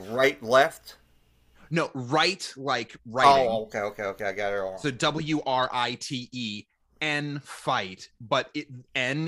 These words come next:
Speaker 2: is just an, the letter N, like
Speaker 1: Yeah.
Speaker 2: rock and roll.
Speaker 1: Yeah, yeah, like, or Captain N, yeah.
Speaker 2: Yeah.
Speaker 1: Like, there is a video game called Captain N, like Captain Nintendo. Yeah.
Speaker 2: Yes, yeah, yeah.
Speaker 1: So, yeah, what do you call it? So, folks,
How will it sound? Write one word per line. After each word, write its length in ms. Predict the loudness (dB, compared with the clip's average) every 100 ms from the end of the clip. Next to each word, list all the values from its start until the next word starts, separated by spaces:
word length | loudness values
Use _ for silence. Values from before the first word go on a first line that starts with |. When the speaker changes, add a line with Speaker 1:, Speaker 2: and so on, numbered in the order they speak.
| -4
Speaker 2:
is 180 | -6 -4
just 340 | -4 -4 -6
an, 140 | -10 -6
the 140 | -2 -2
letter 360 | 0 0 0 -2
N, 320 | -2 -2 -2
like 160 | 2
Speaker 1:
Yeah. 100 | 2 4
Speaker 2:
rock 320 | 2 0 -2
and 300 | -4 -4 -2
roll. 400 | -4 -4 -6 -16 -14 2
Speaker 1:
Yeah, 280 | 4 4 2
yeah, 160 | 0
like, 300 | 2 0 2
or 140 | 0 0
Captain 520 | -4 -4 -4 -8 -10 -8
N, 400 | -8 -8 -14 -20 _ -12
yeah. 440 | -8 -6 -6 -10 -14 _ _ 0
Speaker 2:
Yeah. 80 |
Speaker 1:
Like, 120 | 2 4
there 140 | 2
is 80 | 2
a 60 | 2
video 240 | 2 0
game 200 | -2 -4
called 220 | -6 -6
Captain 340 | -4 -6 -6 -6
N, 220 | -4 -4
like 180 | -6 -6
Captain 300 | -6 -6 -10
Nintendo. 560 | -12 -12 -14 -10 -12 -12 -20 -20 -20 -20 -20 -20 -16 -4
Yeah. 140 | -4
Speaker 2:
Yes, 260 | -2 -8 -10 -4
yeah, 180 | -2 -2
yeah. 120 | -6 -8
Speaker 1:
So, 200 | -4 -2
yeah, 220 | 0 2 0
what 400 | -2 -18 _ -6
do 60 |
you 60 | -2
call 140 | -2
it? 100 | -2 -2
So, 260 | 0 0
folks, 440 | 2 0 0 -6